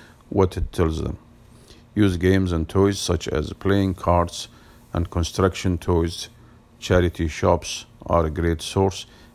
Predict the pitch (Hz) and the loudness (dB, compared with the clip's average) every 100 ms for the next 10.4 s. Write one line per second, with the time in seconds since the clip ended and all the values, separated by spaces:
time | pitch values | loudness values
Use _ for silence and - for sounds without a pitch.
0 | - 90 92 98 92 90 90 90 - - | -4 0 2 2 2 0 0 -2 -8 -20
1 | - - 90 - 90 85 78 76 - 87 | -6 0 0 0 -2 0 -2 -4 -4 -4
2 | 80 - - - - - - - - - | -4 -6 -10 -10 -20 -20 -20 -20 -20 -20
3 | - - 101 110 110 107 104 101 - 101 | -12 -2 2 4 6 6 4 0 0 2
4 | 95 - 87 87 95 87 76 - - - | 2 0 0 2 2 0 -4 -12 -18 -8
5 | 104 82 90 92 90 - - - - - | -4 0 2 2 0 -4 -14 -20 -20 -16
6 | - 101 101 101 87 87 85 90 87 87 | 0 2 2 2 0 0 0 2 0 0
7 | 85 85 - - 92 82 - - - 87 | -2 -2 -4 0 0 -2 -12 -6 0 0
8 | - - 90 - 78 80 85 90 90 - | 0 0 0 0 -4 -2 0 0 -2 -8
9 | - - 90 87 82 80 - 87 85 - | -12 -2 0 0 0 -4 0 0 0 -4
10 | - - - | -8 -8 -12